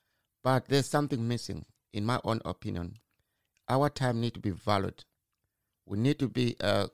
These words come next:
com-, what's called, um, yeah, treated like a, a, a society, uh, to feel like you're part of the community, not the part of the problem.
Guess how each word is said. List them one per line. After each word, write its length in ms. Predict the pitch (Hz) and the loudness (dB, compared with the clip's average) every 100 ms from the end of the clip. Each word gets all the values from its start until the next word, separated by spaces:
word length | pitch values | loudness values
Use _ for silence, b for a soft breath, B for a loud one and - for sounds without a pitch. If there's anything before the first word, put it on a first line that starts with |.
| - | -6
com-, 160 | 104 - _ _ | -8 -8 _ _
what's 160 | - 120 | -10 -8
called, 320 | - 117 104 | 0 0 0
um, 220 | - 98 110 _ _ _ _ _ _ | -2 -4 -6 _ _ _ _ _ _
yeah, 140 | 180 175 - - | -4 -4 -4 -8
treated 320 | 180 - 165 | -6 -2 0
like 200 | 135 - - | 0 -2 0
a, 160 | 117 - | 0 0
a, 80 | 104 - _ - | -4 -8 _ -10
a 60 | |
society, 680 | 104 113 107 127 120 - 98 - | -4 -2 0 0 0 -4 -6 -2
uh, 220 | 107 101 - _ _ _ _ _ _ - | 0 0 -6 _ _ _ _ _ _ -16
to 80 | |
feel 280 | 127 - 180 | -14 -2 2
like 160 | 160 - | 2 0
you're 60 | 127 | -4
part 220 | 131 123 | -4 -4
of 60 | 107 | -4
the 80 | |
community, 360 | 104 110 110 107 | -4 -4 -4 -2
not 200 | 117 - | -4 -4
the 80 | - | -8
part 260 | - 113 107 | -6 -6 -4
of 80 | 107 | -6
the 80 | |
problem. 480 | 98 127 135 95 85 | -6 -2 -2 -2 -6